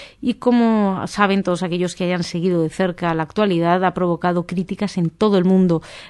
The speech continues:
La titular suiza de Relaciones Exteriores, Micheline Calmy-Grey, expresó la preocupación del gobierno y dijo que la restricción de la capacidad de las diferentes culturas y religiones para convivir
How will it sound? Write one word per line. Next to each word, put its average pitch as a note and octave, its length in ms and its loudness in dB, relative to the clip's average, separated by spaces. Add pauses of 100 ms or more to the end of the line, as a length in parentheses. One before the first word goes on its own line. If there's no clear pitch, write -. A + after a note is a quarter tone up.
La F#3 120 -2
titular A3 400 0
suiza C4 380 0
de G3+ 80 2
Relaciones E3+ 440 -4
Exteriores, G3 720 0
Micheline E3+ 380 -4
Calmy-Grey, E3+ 720 -2
expresó - 440 -6
la F#3+ 160 0
preocupación G3+ 580 0
del A3 120 -2
gobierno F3+ 480 0 (420)
y G#3 80 -2
dijo C4 280 0
que B3+ 180 0
la A#3 180 2
restricción A3 720 0
de G#3 80 2
la E3+ 100 0
capacidad F3 520 -2
de G3 80 0
las E3+ 160 0
diferentes F3 480 -4
culturas F#3+ 500 -2
y F3 60 -4
religiones E3 720 0
para D3+ 180 -6
convivir F3+ 500 0